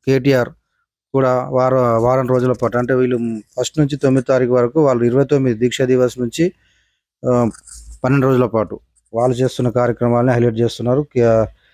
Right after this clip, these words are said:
రేవంత్ రెడ్డి కూడా, ఆ, రాహుల్ సోనియాని ఆహ్వానించేందుకు ఢిల్లీ వెళ్తున్నాడన్న వార్త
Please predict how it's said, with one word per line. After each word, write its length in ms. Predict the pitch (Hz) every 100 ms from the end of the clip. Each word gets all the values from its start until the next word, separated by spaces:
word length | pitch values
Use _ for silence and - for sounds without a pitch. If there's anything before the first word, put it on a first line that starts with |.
| _ -
రేవంత్ 300 | 120 127 131
రెడ్డి 200 | 131 123
కూడా, 460 | 123 131 120 120 -
ఆ, 360 | 120 117 117 113
రాహుల్ 360 | 117 120 127
సోనియాని 380 | 117 120 120 117
ఆహ్వానించేందుకు 720 | 113 110 117 110 117 110 104
ఢిల్లీ 280 | 104 110 117
వెళ్తున్నాడన్న 540 | 113 107 113 110 110
వార్త 400 | 110 110 - 135